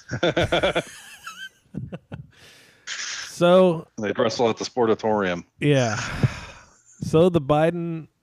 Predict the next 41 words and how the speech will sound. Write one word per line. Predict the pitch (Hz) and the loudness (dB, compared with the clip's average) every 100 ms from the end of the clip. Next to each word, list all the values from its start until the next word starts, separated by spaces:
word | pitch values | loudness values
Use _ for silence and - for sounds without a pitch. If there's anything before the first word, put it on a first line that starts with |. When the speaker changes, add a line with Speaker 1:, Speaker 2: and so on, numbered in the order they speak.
| _ | _
Speaker 2:
administration | 139 143 143 131 139 127 123 - 131 127 | -4 0 0 -2 -2 -2 -2 -6 -8 -4
with | 120 120 117 110 _ | 0 0 0 -8 _
Senate. | - 127 139 135 131 - - - _ - | -16 -4 -2 -2 -4 -6 -20 -20 _ -20
So | - 214 | -6 -6
it's | - | -4
really | 277 247 | -2 0
not | 190 | 0
gonna | 156 151 | 0 2
be | |
that | 143 | 4
bad. | 131 175 156 | 4 2 2
I | 175 | 2
was | 247 | 2
actually | 262 196 175 | 0 -2 -2
kinda | - 147 | -2 0
wondering, | 131 170 170 139 | 0 0 0 -2
like, | 131 | -6
how | - 190 | -6 -4
is | 220 190 | -4 -4
this | 185 | -6
gonna | 208 175 | -6 -6
go? | 156 190 160 127 - - _ - | -4 -4 -4 -6 -12 -20 _ -6
And | 147 | 0
I | |
look | 151 160 | 2 2
at | 156 | 0
the | |
stock | 135 - 143 151 | -2 0 0 2
market, | 147 120 127 | 0 0 0
and | 123 | -2
it's, | 120 - | -2 -2
like, | 113 | -6
soaring. | 113 - 151 147 131 110 107 | -6 -2 2 2 2 -2 -6
And | 113 | -6
I'm | 123 | -6
like, | 113 - | -8 -8
"How's | 165 190 269 | -8 -6 -4
this | 269 147 | -4 -2
working?" | 135 202 175 127 | -2 -2 -4 -6
It's | 117 - | -6 -6
like, | 123 117 | -6 -6